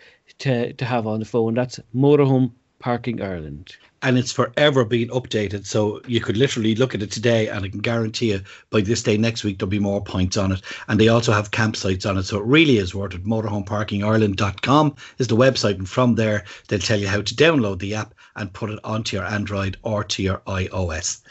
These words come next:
Speaker 1: Yeah, I know
Speaker 2: Now
Speaker 1: some people are having, struggling finding campsites, so that might
Speaker 2: Mm-hmm.
Speaker 1: pick a couple of places that might not be in the, the normal Fáilte locations, and that as well might help you find places out of the way, you know?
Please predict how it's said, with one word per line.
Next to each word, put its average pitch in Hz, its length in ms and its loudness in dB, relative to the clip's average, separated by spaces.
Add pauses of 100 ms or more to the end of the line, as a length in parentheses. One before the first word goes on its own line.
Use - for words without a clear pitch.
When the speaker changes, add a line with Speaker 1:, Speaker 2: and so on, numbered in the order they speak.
(280)
Speaker 1:
Yeah, 113 140 -4
I 117 60 -2
know 135 120 4
Speaker 2:
Now 156 80 8
Speaker 1:
some 143 140 4
people 139 260 4
are - 20 4
having, 120 440 2 (260)
struggling 127 580 2
finding 151 400 4
campsites, 123 520 -4
so 131 80 -4
that 143 200 0
might 123 300 -4 (160)
Speaker 2:
Mm-hmm. 113 200 0
Speaker 1:
pick 147 180 0
a - 20 -12
couple 131 240 -4
of 127 80 -4
places 120 320 -2
that 127 160 0
might 135 220 0
not 120 220 -4
be 120 220 0
in 117 160 -2
the, 113 280 -4 (320)
the 139 100 2
normal 131 640 4 (680)
Fáilte 143 580 4 (160)
locations, 120 720 -2
and 117 140 -2
that 113 160 -2
as 110 80 -4
well 117 160 2
might 113 160 -2
help 120 160 0
you 113 60 -6
find 113 360 -2
places 117 300 0
out 110 180 0
of 101 60 -10
the 104 80 -4
way, 101 160 -2
you 95 140 -6
know? 120 260 -4